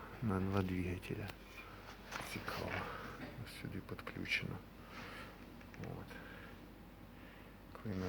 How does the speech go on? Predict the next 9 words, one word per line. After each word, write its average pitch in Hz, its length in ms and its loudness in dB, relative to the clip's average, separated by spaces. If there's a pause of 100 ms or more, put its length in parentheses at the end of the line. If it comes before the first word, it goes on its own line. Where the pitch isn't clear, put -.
ремінна 101 500 8
і 95 60 12
ось 101 280 10 (1300)
на 98 180 12
отрізання. 82 800 6 (1300)
Ріжемо. 85 560 6 (1400)
От, - 160 -2
а - 20 -2
сюди 98 340 4